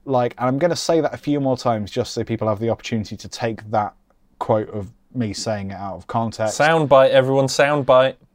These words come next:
Speaker 1: Soylent Green. Um, I mean, just soda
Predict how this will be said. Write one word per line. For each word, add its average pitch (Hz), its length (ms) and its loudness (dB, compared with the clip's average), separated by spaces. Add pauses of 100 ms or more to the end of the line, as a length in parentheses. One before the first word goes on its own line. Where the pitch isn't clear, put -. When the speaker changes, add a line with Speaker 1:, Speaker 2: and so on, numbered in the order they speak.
(180)
Speaker 1:
Soylent 233 500 2
Green. 190 420 2 (220)
Um, 135 440 2 (300)
I 139 120 4
mean, 143 140 0
just 131 220 -14 (160)
soda 147 640 2